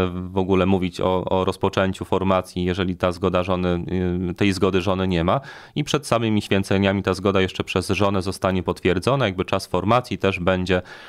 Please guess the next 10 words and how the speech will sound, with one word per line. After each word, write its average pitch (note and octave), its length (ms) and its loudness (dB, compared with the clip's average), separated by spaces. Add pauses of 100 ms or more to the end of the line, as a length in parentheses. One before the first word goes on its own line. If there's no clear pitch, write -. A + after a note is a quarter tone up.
(160)
e, F2+ 160 2
czasem, G2+ 680 2
który G2+ 400 2
pozwoli, F#2+ 760 2 (400)
e, F2+ 340 2
pozwoli, F#2+ 640 0 (760)
e, F#2 60 0
żonie G2 260 2
zobaczyć, G2 760 0
e, G2 40 2